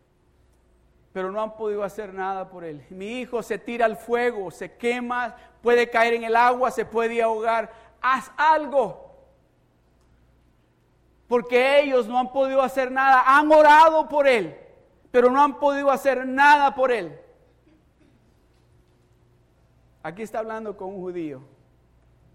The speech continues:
Jesucristo, con alguien que tenía un pacto con él.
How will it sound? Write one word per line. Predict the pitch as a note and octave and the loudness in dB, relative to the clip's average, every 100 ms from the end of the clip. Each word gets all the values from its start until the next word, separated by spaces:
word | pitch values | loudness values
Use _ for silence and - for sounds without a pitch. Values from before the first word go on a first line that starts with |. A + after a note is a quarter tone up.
| _ _ _ _ _ - | _ _ _ _ _ -20
Jesucristo, | C#3+ D#3+ C#3 D3 B2+ _ _ _ | -20 -20 -20 -20 -20 _ _ _
con | - D#3 | -14 -8
alguien | F3+ G#3 G3+ | -8 -8 -14
que | F#3 | -16
tenía | D#3 E3 E3+ | -16 -14 -14
un | E3 | -14
pacto | E3 E3+ E3 - D#3+ | -12 -10 -12 -20 -18
con | E3 D3+ | -16 -16
él. | B2+ | -18